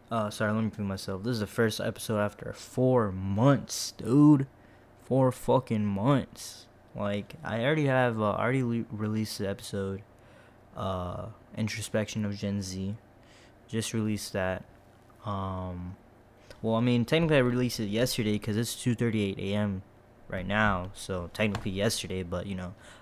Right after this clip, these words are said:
I recently just released Introspection of, Introspection of Gen Z, and, uh, I'm about to release, uh, this an-, another episode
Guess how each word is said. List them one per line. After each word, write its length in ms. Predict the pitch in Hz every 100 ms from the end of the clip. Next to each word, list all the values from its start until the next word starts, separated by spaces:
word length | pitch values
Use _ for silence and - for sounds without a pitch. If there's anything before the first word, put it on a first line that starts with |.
| -
I 60 |
recently 520 | 101 120 139 143 131 120
just 340 | 113 113 - 113
released 540 | 104 104 98 - - - - - -
Introspection 640 | - 120 120 - - - 113
of, 120 | 107 -
Introspection 840 | 131 135 - 127 - 127 127 - 113
of 120 | 101
Gen 300 | 120 117 107
Z, 500 | 101 127 170 131 131 - - - - - - - - -
and, 360 | 107 107 104
uh, 320 | 104 101 98 95
I'm 120 | 110
about 160 | 117
to 120 | - 113
release, 720 | 110 110 107 104 - - - - - - - - -
uh, 400 | - 98 90 87 - - - - - - -
this 160 | 98
an-, 120 | 101 -
another 380 | 113 117 123 110
episode 640 | 104 - 110 104 101 98